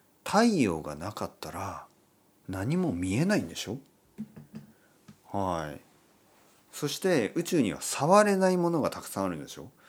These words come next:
触れないってことはどう、どう、太陽がない。太陽みたいなものがない宇宙ではどうやってものを見るのか。素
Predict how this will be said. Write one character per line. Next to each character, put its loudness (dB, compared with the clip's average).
触 4
れ 4
な 0
い 0
っ -2
て -4
こ -4
と -4
は -2
ど 0
う、 -8
ど 2
う、 -6
太 -4
陽 0
が -16
な 2
い。 -4
太 4
陽 4
み 0
た -4
い -8
な -6
も -2
の 6
が 2
な 0
い -2
宇 0
宙 -2
で -2
は -2
ど 2
う 6
や 6
っ -8
て -10
も -6
の 0
を -8
見 -4
る -4
の -14
か。 -14
素 -8